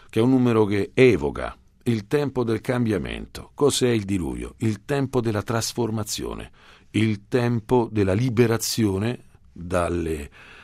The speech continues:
implicazioni più deleterie del nostro cuore. E allora l'uomo deve fare i conti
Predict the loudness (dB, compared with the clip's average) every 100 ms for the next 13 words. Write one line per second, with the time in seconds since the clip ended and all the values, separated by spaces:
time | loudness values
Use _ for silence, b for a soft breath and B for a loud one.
0 | B 2 4 4 2 0 0 0 2 2
1 | 2 -2 0 4 4 4 2 0 0 -2
2 | -4 -4 -6 -8 -8 -8 -8 -12 -14 0
3 | 4 4 0 -4 -8 -16 -20 -20 _ _
4 | _ _ _ _ -20 -20 -20 B B 2
5 | 4 6 4 0 0 0 0 -2 -6 -8
6 | -4 -2 -2 -6 -8 -8 -8